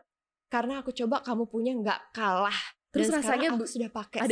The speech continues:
Speaker 1: semuanya.
Speaker 2: ngomong kayak gitu, rasanya gimana tuh?
Speaker 1: Seneng banget.
Speaker 2: Kayak
Speaker 1: Hmm.
Speaker 2: gimana gitu ya
Speaker 1: Aku
Speaker 2: hasil
Speaker 1: seneng
Speaker 2: kerja
Speaker 1: banget.
Speaker 2: keras?
Speaker 1: Aku bener-bener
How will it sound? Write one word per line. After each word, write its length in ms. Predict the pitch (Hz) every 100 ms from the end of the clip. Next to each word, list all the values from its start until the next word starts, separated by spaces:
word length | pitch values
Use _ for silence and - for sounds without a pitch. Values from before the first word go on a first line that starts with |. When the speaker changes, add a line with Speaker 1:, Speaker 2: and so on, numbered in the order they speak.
| 233
Speaker 1:
semuanya. 140 | -
Speaker 2:
ngomong 180 | 226 226
kayak 180 | 262 208
gitu, 120 | 233 330
rasanya 340 | 277 262 320
gimana 360 | 247 247 285 285
tuh? 160 | 254 262
Speaker 1:
Seneng 340 | - 247 233 208
banget. 760 | 190 233 233 220 214 214 220 220
Speaker 2:
Kayak 160 | 226
Speaker 1:
Hmm. 120 | 202 226
Speaker 2:
gimana 280 | 233 277 302
gitu 200 | 277 - 254
ya 80 | 262
Speaker 1:
Aku 60 |
Speaker 2:
hasil 140 | 247 311
Speaker 1:
seneng 140 | 294
Speaker 2:
kerja 160 | 240 214
Speaker 1:
banget. 140 | 196 214
Speaker 2:
keras? 240 | 220 233
Speaker 1:
Aku 160 | 208 277
bener-bener 380 | 240 220 208 220